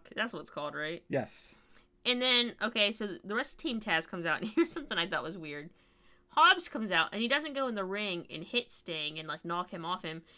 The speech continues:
Speaker 1: He's just, like, on the outside grabbing Ricky's hands, trying to pull him out.
Speaker 2: Yeah.
Speaker 1: Which is such a strange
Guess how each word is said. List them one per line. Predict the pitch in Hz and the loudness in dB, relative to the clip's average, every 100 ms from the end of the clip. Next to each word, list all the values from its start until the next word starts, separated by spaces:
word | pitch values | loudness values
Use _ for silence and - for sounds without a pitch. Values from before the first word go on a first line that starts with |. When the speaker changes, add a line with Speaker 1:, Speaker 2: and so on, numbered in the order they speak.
| - _ | -20 _
Speaker 1:
He's | 233 240 202 | -4 -2 -4
just, | 190 220 | -2 -2
like, | 240 214 | -2 -2
on | 202 | -4
the | - | -2
outside | 175 180 - 190 180 | 0 0 0 -2 -2
grabbing | 165 165 160 175 185 175 | -2 0 2 2 0 -2
Ricky's | 170 180 170 | -2 -2 -8
hands, | 214 156 165 180 | -6 -4 -4 -6
trying | - 175 | -6 -4
to | 151 | -6
pull | - - 180 180 | -10 -10 -6 -4
him | 151 | -4
out. | 143 156 180 - | -2 -2 -2 -6
Speaker 2:
Yeah. | 151 185 160 107 104 - _ | 4 10 12 10 2 -6 _
Speaker 1:
Which | 240 427 | -4 -2
is | - | -2
such | 480 | -2
a | 554 | -2
strange | - - - 233 240 254 262 254 247 240 226 - - - | -2 -6 0 4 4 4 2 -2 0 0 0 -4 -10 -14